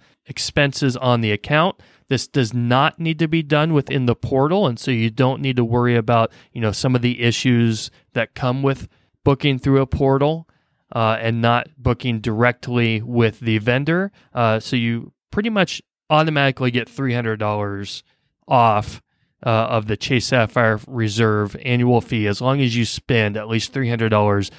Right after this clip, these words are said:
on travel-related expenses on the card. So effectively, the Chase Sapphire Reserve annual fee gets knocked down to about two hundred and fifty dollars.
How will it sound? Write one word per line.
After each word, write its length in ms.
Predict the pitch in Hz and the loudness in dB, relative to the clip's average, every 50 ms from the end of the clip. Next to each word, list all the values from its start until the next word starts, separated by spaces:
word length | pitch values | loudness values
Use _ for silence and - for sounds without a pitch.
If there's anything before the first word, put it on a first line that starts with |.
| - _ _ _ | -20 _ _ _
on 500 | - 127 110 107 107 104 101 101 98 - - | -2 -2 0 0 0 -2 -2 -6 -8 -10 -10
travel-related 1200 | - - - 123 117 113 113 110 107 110 107 104 101 104 104 104 98 110 104 104 101 104 101 104 | -8 -6 -2 0 2 4 2 4 4 2 2 2 2 0 0 0 0 0 -2 0 -2 -4 -4 -6
expenses 920 | 95 - - - - - 113 104 98 - - 113 101 98 95 95 - - - _ _ _ _ _ _ _ _ _ | -8 -8 -10 -12 -6 -6 -4 -4 -6 -6 -6 -6 -6 -4 -4 -6 -8 -8 -12 _ _ _ _ _ _ _ _ _
on 220 | - 113 110 104 | 0 0 0 0
the 80 | 104 98 | -2 -6
card. 400 | - - 110 98 92 87 85 - | -4 -4 -4 -4 -4 -6 -10 -8
So 260 | - - 123 104 95 - - - _ _ _ - | -2 -2 0 0 -2 -6 -12 -20 _ _ _ -6
effectively, 720 | - - - - 202 220 - - 214 175 143 139 143 135 | -6 -4 0 0 0 0 2 0 0 0 2 2 2 2
the 140 | 120 120 120 | 2 0 -2
Chase 300 | - - 156 139 117 - | 0 -2 -2 -2 0 0
Sapphire 500 | - 139 127 - - 139 131 117 117 113 | 0 0 0 0 0 0 2 2 2 2
Reserve 720 | 110 110 110 101 107 113 104 101 98 95 95 98 98 - _ _ _ _ _ _ _ _ _ _ _ _ _ _ _ _ - | 2 0 0 0 0 0 0 0 -2 -6 -8 -10 -12 -14 _ _ _ _ _ _ _ _ _ _ _ _ _ _ _ _ -2
annual 380 | 139 131 127 127 120 113 104 | 0 2 4 4 4 4 2
fee 260 | 98 - 131 117 113 | 0 -2 -2 -2 -2
gets 280 | 107 113 104 - - 127 | -2 -2 -4 -6 -6 -4
knocked 240 | 120 110 104 - - | -4 -4 -4 -4 -4
down 160 | 123 113 107 | -2 -2 0
to 80 | 107 104 | 0 -2
about 260 | 101 104 107 - - | -2 -4 -6 -6 -6
two 160 | - 156 143 | -4 -2 0
hundred 220 | 123 113 113 110 | 0 -2 -2 -6
and 100 | 101 95 | -10 -10
fifty 300 | - 135 107 - - 107 | -10 -10 -10 -10 -12 -14
dollars. 500 | 98 98 92 90 98 117 120 - - - | -12 -12 -14 -14 -18 -20 -20 -20 -20 -20